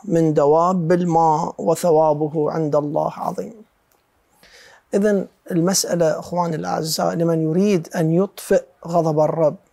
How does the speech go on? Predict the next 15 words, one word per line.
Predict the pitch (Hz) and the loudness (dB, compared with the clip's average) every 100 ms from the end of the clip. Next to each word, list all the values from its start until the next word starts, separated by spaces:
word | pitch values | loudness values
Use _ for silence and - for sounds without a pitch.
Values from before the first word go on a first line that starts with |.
| _ - | _ -2
ولمن | 165 165 165 | 2 4 2
يريد | 156 156 190 190 - | 0 0 0 -2 -4
أن | 165 | -4
يحصل | 170 165 - 156 | -4 -4 -2 0
على | 151 | 0
الثواب | 151 - 185 180 165 | -2 -4 -2 -2 0
العظيم | 156 - 185 165 156 151 | -2 -4 -4 -4 -2 -4
وغفران | 147 - 165 156 151 | -6 -4 -4 -2 -4
الذنوب، | 147 165 151 156 175 _ _ - - _ 180 | -6 -6 -6 -8 -12 _ _ -20 -20 _ 0
يلتمس | 202 233 226 220 220 - | 2 2 2 2 2 2
الفقراء | 190 160 165 - 151 139 147 135 - _ _ _ _ - | 0 -2 -4 -4 -2 0 0 -2 -8 _ _ _ _ -2
أينما | 190 175 151 151 156 | 2 4 2 -2 -6
كانوا | - - 175 185 185 - | -8 -8 -8 -10 -12 -2
ويذهب | 165 180 170 165 | 0 2 0 -2
إليهم. | 165 160 175 151 156 131 | 0 2 2 2 0 -2